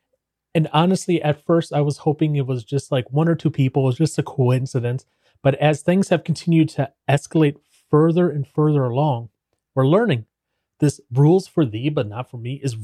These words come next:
really becoming a big thing. So with this whole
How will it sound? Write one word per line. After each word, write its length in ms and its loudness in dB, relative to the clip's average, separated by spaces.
really 300 4
becoming 440 -6
a 100 -12
big 320 -4
thing. 320 -6
So 260 2
with 240 2
this 180 2
whole 600 4